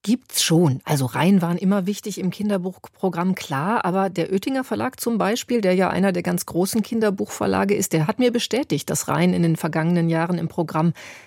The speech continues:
an Bedeutung gewonnen haben. Ungefähr zwei Drittel der Neuerscheinungen bei Oettinger machen Reihen inzwischen aus. Und dass das mehr werden, ist auch der Literaturagentin Paula Peretti aufgefallen. Sie vertritt vor allem Kinderbuchautorinnen und Illustratoren.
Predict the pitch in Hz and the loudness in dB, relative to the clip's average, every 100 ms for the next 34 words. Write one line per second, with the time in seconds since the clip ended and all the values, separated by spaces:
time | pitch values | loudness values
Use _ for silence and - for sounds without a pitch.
0 | - 160 165 151 165 175 170 151 135 127 | -4 2 4 4 2 2 0 0 -2 -2
1 | 175 202 196 196 190 185 - 175 - 165 | 2 2 2 0 0 0 0 -6 -2 0
2 | 151 160 247 254 220 190 185 208 165 156 | 0 0 -2 0 2 2 0 -2 -2 -4
3 | 156 175 - 160 160 160 156 151 - - | -4 -4 -4 -2 -2 0 0 -2 -8 -16
4 | - 165 160 - 170 156 156 180 147 139 | -4 0 0 0 0 2 0 0 0 0
5 | 151 180 160 - 175 - 175 170 180 208 | 2 2 0 -2 -4 -4 -4 0 0 0
6 | 190 196 196 202 - 175 254 233 233 226 | 0 -2 -2 -2 2 4 4 2 0 -2
7 | 233 - - - - 190 - 190 - 185 | -6 -8 -20 -20 -8 -8 -6 -6 -2 0
8 | 190 - 190 185 - 214 208 185 170 185 | -2 -2 -4 -4 0 2 2 0 0 2
9 | 196 202 180 - 185 190 175 175 190 - | 2 2 0 0 0 2 2 0 0 0
10 | 185 - 160 170 - 165 175 180 175 165 | 0 0 -2 -4 -2 0 2 2 0 -2
11 | - 185 208 - 175 170 185 185 190 190 | -4 -4 -4 -2 -4 2 2 2 0 0
12 | 185 185 180 - 190 185 180 180 170 180 | 0 -4 -6 -4 0 2 2 2 -2 -2
13 | 170 - 160 - 175 190 233 | -4 -4 -6 -2 0 2 2